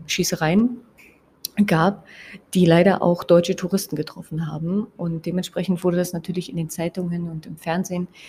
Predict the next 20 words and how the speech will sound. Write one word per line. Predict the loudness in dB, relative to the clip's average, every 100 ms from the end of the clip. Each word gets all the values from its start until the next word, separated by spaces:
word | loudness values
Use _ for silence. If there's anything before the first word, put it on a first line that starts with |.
| -20 -10
in | -4
Deutschland | 0 2 0 -2 -2 -4 -8 _ _ _ _ _ _ _
sehr | 0 2
publiziert, | 2 0 -2 -2 -2 0 2 2 -2 -4
was | 0
ich | 2
natürlich | 4 4 2 0 -2
absolut | -2 0 0
nachvollziehen | 0 0 -2 -2 -2
kann | 0 0
und | -2
ich | 0
will | 0
das | 0
überhaupt | -2 -4 -2
gar | -2
nicht | -2 -2
runterspielen. | 0 -2 -2 0 2 2 -2 -14 -20 -20 -20 -20 _ _ _ -4
Ähm, | -2 0 -2 -4 -8 -14 _ _ _ -20 -20 -20 _ _ _ _ _ _ -6
aber | 0 0 0